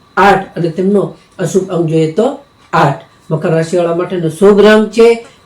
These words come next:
કાળો ઘેરો અને તેમનો અશુભ રંગ છે બ્લુ.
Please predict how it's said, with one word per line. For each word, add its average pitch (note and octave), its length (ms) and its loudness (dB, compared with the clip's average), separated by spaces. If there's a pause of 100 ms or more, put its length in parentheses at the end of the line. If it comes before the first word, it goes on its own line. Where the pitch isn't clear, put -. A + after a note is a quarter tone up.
(100)
કાળો B3+ 360 6
ઘેરો F#3 300 4 (120)
અને F3+ 140 -2
તેમનો G#3 360 -2 (300)
અશુભ F3 320 -4
રંગ D#3+ 240 0
છે A3+ 180 0 (460)
બ્લુ. C#3 300 0